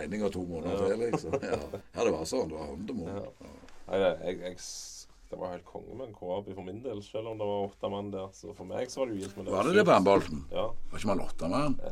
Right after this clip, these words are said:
Speaker 2: nei, det var veldig lite i hvert fall. Så
Speaker 1: Men det var, var
Speaker 2: jeg
Speaker 1: det
Speaker 2: fikk henne som sto og jabbte og jabbte og jabbte
Speaker 1: Ja, ja.
Speaker 2: og jabbte og jabbte og jabbte, liksom, helt klart.
Speaker 1: Men det var bare han da som var det?
Speaker 2: Ja, kun han, ja.
Speaker 1: Og så var det vel ikke annonsert noe særlig?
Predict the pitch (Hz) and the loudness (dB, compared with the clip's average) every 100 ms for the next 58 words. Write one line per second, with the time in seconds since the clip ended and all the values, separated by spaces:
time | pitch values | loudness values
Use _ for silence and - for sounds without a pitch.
0 | - - - - - - 78 80 - 85 | 4 6 8 8 8 6 4 4 4 2
1 | 85 - 92 92 - - 247 294 143 117 | 2 0 -2 -4 -6 -4 -2 0 6 6
2 | 101 113 107 110 95 101 98 - 92 92 | 8 6 6 4 2 0 -4 -6 -4 -4
3 | - - - 82 82 82 - - - - | -6 -10 -10 -6 -6 -6 -10 -12 -10 -8
4 | 90 95 95 107 87 - 87 82 - - | -6 -2 0 0 -2 -6 -8 -6 -8 -8
5 | 85 - - - 90 85 78 78 - 82 | -10 -10 -16 -20 -18 -16 -16 -16 -14 -6
6 | 87 107 101 90 92 90 113 139 90 85 | 2 6 6 6 4 2 -2 0 0 -2
7 | 80 69 58 85 85 - 90 90 - - | -6 -6 -8 -6 -6 -6 -10 -10 -14 -16
8 | 101 - _ _ _ - - 95 85 82 | -18 -20 _ _ _ -10 -2 0 2 0
9 | 76 95 82 73 95 127 139 107 76 65 | 0 -2 -2 -4 -4 -4 -4 -4 -4 -8
10 | 69 | -12